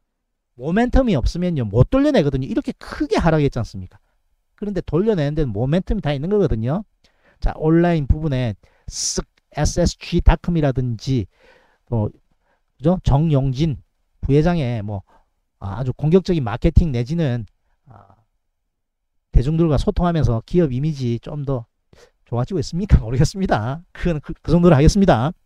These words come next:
다른 이야기들 좀 있기 때문에 어쨌든, 그죠? 충분히, 아, 기업의 가치 대비해서 코로나 때문에 너무 많이 빠졌다라는 그런 생각, 그리고 경기가 점점, 점점,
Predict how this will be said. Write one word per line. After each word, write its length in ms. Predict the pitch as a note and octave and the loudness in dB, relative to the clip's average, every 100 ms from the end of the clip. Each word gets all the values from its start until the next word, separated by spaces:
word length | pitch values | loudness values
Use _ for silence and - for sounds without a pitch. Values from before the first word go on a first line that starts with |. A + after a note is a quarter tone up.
| _ _ _ _ _ _ - - - | _ _ _ _ _ _ -20 -20 -6
다른 340 | C3 C#3 C3+ | 0 0 2
이야기들 320 | A#2 C#3+ C#3 B2 | 2 2 0 -4
좀 120 | - - | -6 -4
있기 200 | G3+ G3 | -4 -2
때문에 400 | D#3 D#3 D3 C3+ - _ _ | 0 2 2 0 -6 _ _
어쨌든, 800 | - G2 - F#3 F#3+ - E3+ C#3 - _ _ | -14 -12 -6 -4 -4 0 0 0 -4 _ _
그죠? 340 | G#2+ D3 F#3+ _ _ _ _ | -14 -10 -10 _ _ _ _
충분히, 920 | - - - B3 B3+ A3+ A3 A3+ A#3 - _ _ _ _ _ | -16 -14 -10 -6 -6 -2 0 2 0 -2 _ _ _ _ _
아, 300 | F#2+ F2+ F#2+ _ | -10 -8 -8 _
기업의 500 | - F#3 E3+ D#3 - | 0 4 4 2 -2
가치 520 | - G#2+ - - F#3+ | -8 -8 -8 -8 -2
대비해서 580 | E3 D#3+ E3+ D3 B2+ A#2+ _ _ _ | 0 2 0 0 -2 -4 _ _ _
코로나 340 | - E3 F3+ | -8 -4 -4
때문에 280 | D3+ D3 B2+ | -4 -4 -6
너무 400 | G2+ A2 B2 G3 | -6 -6 -6 -6
많이 300 | G#3+ D#3 F#3 | -8 -8 -8
빠졌다라는 1080 | - F#3 G3+ D#3 A2+ B2+ C#3 C3 C3+ C#3+ D3+ _ _ _ _ _ _ _ _ _ - | -8 -10 -10 -10 -10 -10 -12 -12 -8 -8 -10 _ _ _ _ _ _ _ _ _ -12
그런 160 | D#3 | 0
생각, 460 | D3 D3 D3 A2+ A#2+ | 2 2 2 0 -2
그리고 320 | D#3+ D3+ D#3 | -2 2 2
경기가 460 | - D#3+ F3+ E3+ D3 | 4 4 4 0 0
점점, 360 | A#2+ B2 C3+ | 0 -2 -4
점점, 440 | C3+ C#3+ C3+ D#3+ | -2 -2 0 -2